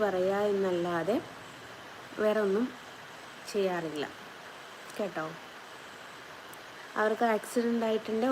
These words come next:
ഒന്നും പറ്റാതിരിക്കാൻ പ്രാർത്ഥിക്കാം. കാരണം ശത്രു ആയാലും മിത്രമായാലും, ഏഹ്, നിങ്ങൾക്കൊക്കെ അറിയാലോ ലസിതൻ, ആഹ്, ആ ഒരു, ഒരു വീഡിയോ ഞാൻ പോസ്റ്റ് ചെയ്തിട്ടുണ്ടായിരുന്നു. അതിൽ തന്നെ ഞാൻ പറയുന്നുണ്ട്, ശത്രു ആയാലും മിത്രമായാലും,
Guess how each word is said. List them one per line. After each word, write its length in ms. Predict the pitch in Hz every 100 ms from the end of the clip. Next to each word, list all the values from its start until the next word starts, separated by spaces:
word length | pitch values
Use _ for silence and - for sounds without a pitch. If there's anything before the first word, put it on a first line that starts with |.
| 247
ഒന്നും 180 | 226 226
പറ്റാതിരിക്കാൻ 680 | 214 - 240 240 233 247 302 294
പ്രാർത്ഥിക്കാം. 580 | 247 220 - 160 170 - - - -
കാരണം 300 | 233 240 254 - - - - - - -
ശത്രു 360 | 240 240 269 285
ആയാലും 340 | 262 240 233 247 233
മിത്രമായാലും, 920 | 208 - 247 233 202 185 175 175 170 - -
ഏഹ്, 140 | - 226
നിങ്ങൾക്കൊക്കെ 420 | 240 247 254 247 240
അറിയാലോ 300 | 226 226 220
ലസിതൻ, 400 | 220 208 220 214 220 220 226
ആഹ്, 260 | 220 208 202 208
ആ 40 | 214 214
ഒരു, 140 | 208 220 - - -
ഒരു 100 | 233 220
വീഡിയോ 240 | 220 226 233
ഞാൻ 100 | 226 220
പോസ്റ്റ് 300 | 214 196 - 196
ചെയ്തിട്ടുണ്ടായിരുന്നു. 720 | 170 175 185 175 175 185 208
അതിൽ 160 | 233 240
തന്നെ 160 | 240 233 220
ഞാൻ 100 | 208 190
പറയുന്നുണ്ട്, 460 | 180 180 185 196 196
ശത്രു 280 | 214 196 240 220
ആയാലും 260 | 208 208 226
മിത്രമായാലും, 680 | 220 220 240 202 180 170 190